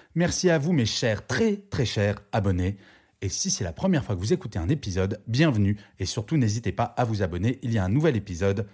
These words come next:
chaque semaine. Bien, revenons au sujet de cette semaine, je vais vous parler du culte de la perfection. Alors, pour cet épisode, je vous propose un deal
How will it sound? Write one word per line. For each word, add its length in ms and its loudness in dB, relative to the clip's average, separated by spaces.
chaque 480 0
semaine. 480 0
Bien, 280 4
revenons 460 6
au 80 6
sujet 380 2
de 100 0
cette 220 -2
semaine, 320 2
je 80 2
vais 180 2
vous 160 -2
parler 540 -2
du 180 -8
culte 380 0
de 100 -4
la 100 -4
perfection. 600 -4
Alors, 300 2
pour 140 2
cet 180 0
épisode, 340 2
je 80 0
vous 140 -2
propose 480 0
un 120 4
deal 280 0